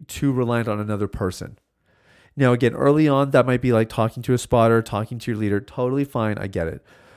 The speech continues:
But the goal, like, we're casting vision now and we're talking about being preemptive or proactive in this.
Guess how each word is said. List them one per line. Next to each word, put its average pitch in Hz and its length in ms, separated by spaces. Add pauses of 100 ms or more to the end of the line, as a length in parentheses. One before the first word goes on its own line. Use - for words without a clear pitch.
(180)
But 131 140
the 135 80
goal, 160 640
like, 117 320
we're 123 160
casting 143 400
vision 123 320
now 139 180
and 131 100
we're 107 60
talking 113 340
about 104 120
being 107 240
preemptive 110 680
or 95 80
proactive 104 680
in 127 100
this. 160 320